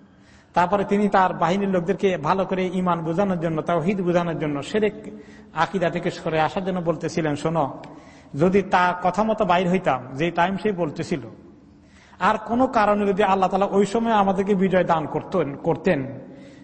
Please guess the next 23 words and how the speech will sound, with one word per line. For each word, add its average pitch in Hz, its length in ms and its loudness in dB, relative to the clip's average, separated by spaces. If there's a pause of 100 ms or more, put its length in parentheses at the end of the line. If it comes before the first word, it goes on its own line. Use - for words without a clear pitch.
(140)
তাহলে 202 300 2
লোকেরা 196 320 2
কি 233 160 -2
বলতে 214 220 0
জানো? 185 220 2
ওই 214 220 2
যে 208 460 2
ভবিষ্যৎবাণী 196 500 0
করে 196 180 -4
দিছিল 214 300 -6 (1300)
গণক 175 300 0
সাহেব, 196 300 -2 (1400)
রাশি 160 260 2
গণিতনে 180 400 2
বলে 180 200 2
দিছিল, 220 300 -2 (720)
ওই 233 240 4
মত 220 260 2
আসার 202 340 0
কারণেই 226 520 2
বিজয় 196 300 2
লাভ 160 240 2
করছে, - 300 -12